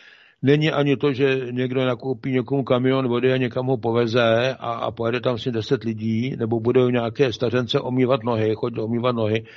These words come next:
O tom to není. Je to vlastně o, eh, o projektech, kdy teda budou lidé, eh, m, dělat, třeba i vyrábět a tak dál,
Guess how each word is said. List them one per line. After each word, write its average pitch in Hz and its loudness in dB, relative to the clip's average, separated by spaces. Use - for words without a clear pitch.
O 127 -4
tom 151 2
to 143 2
není. 127 0
Je 123 0
to 139 2
vlastně 127 -4
o, 110 -2
eh, 123 -10
o 104 -2
projektech, 127 2
kdy 117 -4
teda 123 -2
budou 127 4
lidé, 117 0
eh, 62 -2
m, 117 0
dělat, 127 4
třeba 123 -4
i 123 -4
vyrábět 120 0
a 120 -8
tak 113 -4
dál, 117 2